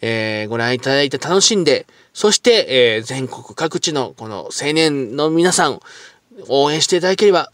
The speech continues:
大変ありがたいです。で、私もちょっとね、当日き-、写真展ずっといますので、緊張はしてますが、えー、全国の仲間との交流、ね、今年も楽しませていただきます。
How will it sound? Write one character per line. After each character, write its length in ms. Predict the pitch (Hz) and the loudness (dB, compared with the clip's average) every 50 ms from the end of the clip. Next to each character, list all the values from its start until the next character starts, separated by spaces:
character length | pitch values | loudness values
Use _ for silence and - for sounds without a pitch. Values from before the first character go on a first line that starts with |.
| - - - | -18 -10 -4
大 160 | - 156 156 | -2 0 2
変 220 | 156 190 214 196 | 2 4 4 4
あ 60 | 185 | 4
り 60 | 196 196 | 4 4
が 100 | 196 190 | 4 4
た 120 | - 202 | 2 2
い 60 | 202 170 | 4 4
で 100 | - - | 4 4
す。 260 | - - - - - _ _ - - _ _ _ _ _ - | 2 2 0 -2 -6 _ _ -20 -20 _ _ _ _ _ -4
で、 80 | 127 | -2
私 260 | 123 127 143 165 - 196 | 0 0 2 2 2 4
も 160 | 190 180 175 | 2 2 2
ち 80 | - | 2
ょ 20 | 285 | 0
っ 20 | 269 | 0
と 100 | - 156 | 0 -2
ね、 140 | 156 127 - _ _ - - | -4 -6 -8 _ _ -12 -2
当 140 | - 160 151 | 0 2 2
日 340 | 143 139 131 135 143 139 131 | 2 0 0 2 2 2 2
き-、 180 | - - 165 156 180 165 139 | 0 -4 -10 -8 -6 -6 -4
写 140 | - 143 | -2 0
真 220 | 131 - 151 139 120 | 0 0 0 -2 -2
展 280 | - 113 104 90 92 | -2 -2 -4 -4 -6
ず 120 | 101 - 117 | -8 -8 -10
っ 20 | |
と 180 | 95 _ - 110 | -6 _ -2 -2
い 100 | 113 123 | 0 0
ま 100 | 135 123 | -2 -2
す 120 | - 127 | -2 -4
の 120 | 110 90 98 | -6 -4 -2
で、 200 | 101 92 82 - - - - - _ - | -2 -4 -4 -6 -14 -20 -20 -20 _ -8
緊 220 | - 143 143 135 | -4 -4 -2 -2
張 160 | - - 147 | 0 2 2
は 100 | 143 139 | 2 2
し 60 | 131 | 0
て 100 | - 180 | 0 2
ま 100 | 180 196 | 2 2
す 140 | 190 - 165 | 2 2 2
が、 240 | 147 143 131 104 - _ _ _ _ _ _ | 2 2 2 0 -2 _ _ _ _ _ _
え 240 | - 113 117 113 113 | -6 -4 -2 -2 -4
ー、 20 | 110 | -4
全 200 | 107 127 131 120 | -2 -2 -2 -2
国 220 | 120 - - 104 | -4 -8 -12 -12
の 80 | 107 104 | -10 -10
仲 260 | 107 113 117 - 151 | -10 -8 -6 -2 0
間 120 | 156 147 | 0 0
と 100 | 131 123 | 0 -2
の 160 | 113 101 85 - | -4 -6 -10 -12
交 300 | - - 131 131 135 135 | -6 0 2 2 2 2
流、 340 | 123 120 123 123 123 120 - _ _ _ _ | 2 2 2 2 0 -2 -4 _ _ _ _
ね、 140 | - 123 110 - | -10 -10 -10 -10
今 80 | - - | -10 -6
年 240 | - 170 165 - 233 | -2 0 2 4 4
も 200 | 240 240 190 - - | 4 4 2 0 -6
楽 200 | - 147 151 151 | -6 -4 -2 0
し 80 | 151 - | 0 0
ま 120 | 180 175 | 0 0
せ 100 | 143 156 | -2 0
て 140 | 131 - 127 | 0 2 2
い 60 | 120 | 2
た 100 | 120 120 | 2 2
だ 100 | 120 127 | 2 2
き 120 | 127 - 143 | 0 0 0
ま 120 | 165 170 | 2 2
す。 280 | - - - - - | 2 2 0 -2 -4